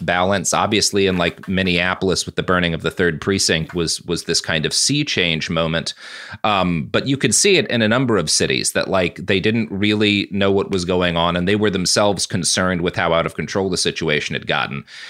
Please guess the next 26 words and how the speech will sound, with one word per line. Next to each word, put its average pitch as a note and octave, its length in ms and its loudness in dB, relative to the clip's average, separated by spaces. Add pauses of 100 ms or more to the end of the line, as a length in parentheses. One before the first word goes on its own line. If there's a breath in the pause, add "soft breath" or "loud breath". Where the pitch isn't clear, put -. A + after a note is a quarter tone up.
(240 loud breath)
And A2 240 2
then A2+ 300 4 (480)
it A#2+ 180 2
kind C#3 220 0
of G#2+ 100 2
morphed A2+ 600 2
later G#2+ 400 4
in G2 120 2
the F#2+ 120 2
year G#2 260 4
to, F2+ 600 0
I G2+ 100 2
think, A#2 220 0
a A2 40 2
situation G2 540 0
they F2 100 0
could E2+ 160 -8
control F2 380 0
very F2 280 2
well, E2+ 280 2
where D#2+ 160 0
there E2 140 0
were E2+ 100 2
these D#2+ 180 -2
acts F#2 420 0
of F2 440 0